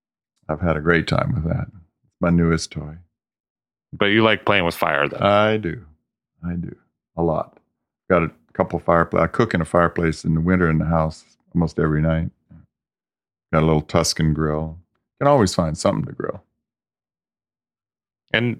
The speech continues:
Speaker 2: who was flying first, you or Aaron Jordan?
Speaker 1: I was. Uh, he used to fly with me, and, uh,
Speaker 2: He got jealous of that? He's like,
Speaker 1: Well,
Speaker 2: "One day
Speaker 1: I
Speaker 2: I'm gonna have my
Speaker 1: know.
Speaker 2: own plane."
Speaker 1: No,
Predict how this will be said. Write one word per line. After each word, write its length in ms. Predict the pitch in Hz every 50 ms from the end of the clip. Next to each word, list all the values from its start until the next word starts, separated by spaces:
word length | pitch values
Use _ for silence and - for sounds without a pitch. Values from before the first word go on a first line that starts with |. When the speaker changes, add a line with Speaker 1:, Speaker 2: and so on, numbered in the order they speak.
| - _ -
Speaker 2:
who 100 | - 135
was 160 | 143 135 123
flying 320 | - - 110 107 101 95
first, 400 | 92 - 101 90 80 - - -
you 160 | 95 101 113 120
or 140 | 113 98 82
Aaron 220 | 85 90 87 82
Jordan? 360 | 78 82 78 73 71 71 - _ _ _ _ _ _ _ _ -
Speaker 1:
I 80 | 123 120
was. 400 | 107 80 78 78 82 - - -
Uh, 80 | 87
he 140 | 80 80 87 90
used 180 | 90 - -
to 80 | - 87
fly 280 | - - 95 87 85
with 200 | 85 85 82 -
me, 240 | - 85 80 80 80
and, 240 | 82 80 80 80 78
uh, 40 | 78 73 76 _ _ _ _ _ _ -
Speaker 2:
He 60 | - 95
got 180 | 95 90 78
jealous 360 | 76 82 80 80 85 87 -
of 80 | - 87
that? 180 | 90 87 87 - - -
He's 120 | - -
like, 100 | - - _ _
Speaker 1:
Well, 140 | - 254 - -
Speaker 2:
"One 120 | 156 131
day 140 | 113 110 113
Speaker 1:
I 40 | 113
Speaker 2:
I'm 80 | 117
gonna 120 | - - -
have 120 | 117 131
my 100 | - 127 131
Speaker 1:
know. 100 | 139 151
Speaker 2:
own 100 | 160 147
plane." 460 | 135 - 123 113 104 90 87 80 80 - _ _ - -
Speaker 1:
No, 200 | 180 185 254